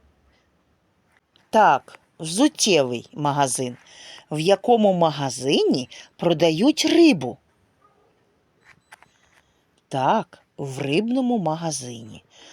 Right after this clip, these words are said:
Назви магазин, у якому продають продукти. Продуктовий. Так, молодці. У якому магазині продають меблі?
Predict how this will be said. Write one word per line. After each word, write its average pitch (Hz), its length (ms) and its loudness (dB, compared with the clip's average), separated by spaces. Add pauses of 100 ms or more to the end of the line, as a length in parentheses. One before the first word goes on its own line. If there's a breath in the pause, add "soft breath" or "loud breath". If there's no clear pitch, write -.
(240 soft breath)
Назви 185 600 2
магазин, 135 800 -4 (480 soft breath)
у 160 60 0
якому 170 680 0
продають 156 720 0
продукти. 240 800 0 (1300 soft breath)
Продуктовий. 165 1300 0 (240)
Так, 233 460 -4
молодці. 170 720 0 (1000 soft breath)
У 170 100 -2
якому 175 720 2
магазині 143 1080 -4 (360 soft breath)
продають 170 800 0
меблі? 156 640 2